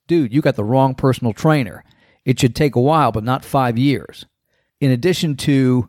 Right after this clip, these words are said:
effort, consistency, self-discipline, perseverance, patience, and faith, and wanting the results, wanting to be thinner, it's training intelligently, it's training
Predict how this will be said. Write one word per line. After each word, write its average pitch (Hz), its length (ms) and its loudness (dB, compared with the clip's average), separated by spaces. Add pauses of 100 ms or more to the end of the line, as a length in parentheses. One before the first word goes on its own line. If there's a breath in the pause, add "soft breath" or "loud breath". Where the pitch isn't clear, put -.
effort, 135 380 0
consistency, 127 720 -2
self-discipline, 127 1000 -2
perseverance, 123 640 0
patience, 123 540 -4
and 104 100 -4
faith, 120 420 2 (440 soft breath)
and 113 260 -2
wanting 151 640 0
the 131 100 2
results, 131 640 0 (120)
wanting 143 460 0
to 135 60 -2
be 139 160 2
thinner, 123 520 -2 (400 soft breath)
it's 127 180 -2
training 135 540 -2
intelligently, 156 1000 0 (340 soft breath)
it's 131 200 -2
training 123 560 -2